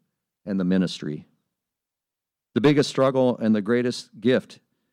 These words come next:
that the community of my team offers is the rooting out of sin. My sin.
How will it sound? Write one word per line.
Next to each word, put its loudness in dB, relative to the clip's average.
that 2
the -4
community 2
of 0
my 2
team 2
offers -4
is -2
the 0
rooting 2
out 0
of -6
sin. -6
My 0
sin. -8